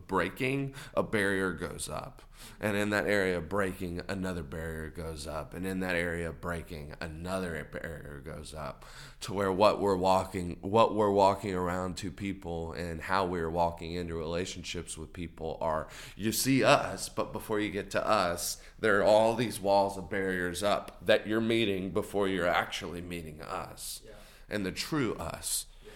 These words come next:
Speaker 1: And we have to so often beforehand, before we can actually get into true, genuine,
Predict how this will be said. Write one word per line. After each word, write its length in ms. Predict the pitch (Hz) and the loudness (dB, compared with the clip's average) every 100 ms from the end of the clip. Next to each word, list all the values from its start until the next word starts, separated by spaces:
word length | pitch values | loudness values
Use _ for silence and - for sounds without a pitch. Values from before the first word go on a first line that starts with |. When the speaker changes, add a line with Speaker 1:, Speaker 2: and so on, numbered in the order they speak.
| - - - - - - | -20 -20 -20 -18 -18 2
Speaker 1:
And 180 | 131 117 | 6 8
we 160 | 143 | 10
have 260 | 127 113 113 | 10 8 6
to 120 | - | 2
so 340 | 98 - 117 107 | 2 6 8 10
often 560 | 101 104 90 - 87 | 10 8 4 -4 -6
beforehand, 840 | 78 82 - 107 107 90 90 85 87 | -4 -4 2 4 4 2 -2 -2 -2
before 260 | 85 104 101 | -2 2 2
we 140 | 98 | 2
can 140 | 95 | 2
actually 400 | 92 95 - 90 | 2 2 0 -2
get 200 | 87 92 | 0 0
into 220 | 87 85 82 | 0 -2 -4
true, 240 | - 87 | -4 -6
genuine, 580 | 80 85 80 80 78 | -4 -4 -4 -4 -6